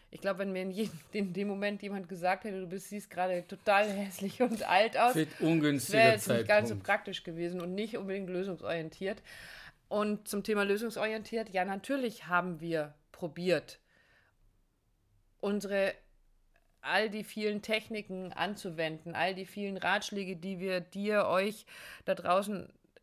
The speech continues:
Speaker 1: immer wieder geben in den letzten siebzig Podcast-Folgen schon gegeben haben.
Speaker 2: So wie was wie, ähm,
Speaker 1: Können wir bitte aussteigen?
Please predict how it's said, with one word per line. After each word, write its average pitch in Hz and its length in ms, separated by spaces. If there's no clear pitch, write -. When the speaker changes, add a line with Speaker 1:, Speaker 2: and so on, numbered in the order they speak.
Speaker 1:
immer 202 240
wieder 190 200
geben 202 380
in 202 100
den 185 120
letzten 185 720
siebzig - 500
Podcast-Folgen 190 840
schon 190 200
gegeben 180 460
haben. 190 420
Speaker 2:
So 123 120
wie 131 100
was 123 240
wie, 120 340
ähm, 135 680
Speaker 1:
Können 190 160
wir 185 60
bitte 190 340
aussteigen? 160 640